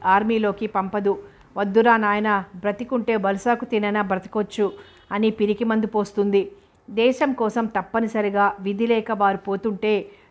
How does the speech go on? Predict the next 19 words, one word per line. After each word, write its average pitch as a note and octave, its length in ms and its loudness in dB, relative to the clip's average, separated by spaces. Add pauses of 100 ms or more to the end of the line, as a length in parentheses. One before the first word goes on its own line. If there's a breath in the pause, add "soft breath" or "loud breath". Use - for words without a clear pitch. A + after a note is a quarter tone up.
(160)
చేసేది A3 400 4
లేక G#3 340 2
కన్నీరు G#3 440 0
కార్చుతుంది. G3+ 680 -2 (420 loud breath)
రావుగారు B3 420 6
వెళ్ళేటప్పుడు G#3 800 0
ఉగ్గబట్టి A3 520 -2
నిల్చున్న G#3 380 -2
రాజకుమారి G3+ 800 2 (340 loud breath)
ఆయన G#3 260 4
కనుమరుగు A3 520 0
కాగానే G3+ 640 2 (100)
కుప్పలా G#3+ 400 2
కూలిపోయింది. G3+ 760 0 (600 soft breath)
పిల్లలు A#3 400 6
నోరెత్తటానికి A3 800 0
భయపడ్డట్లు G3+ 840 -2 (340 loud breath)
ఏడుస్తున్న A3+ 520 0
అమ్మకి G#3 600 0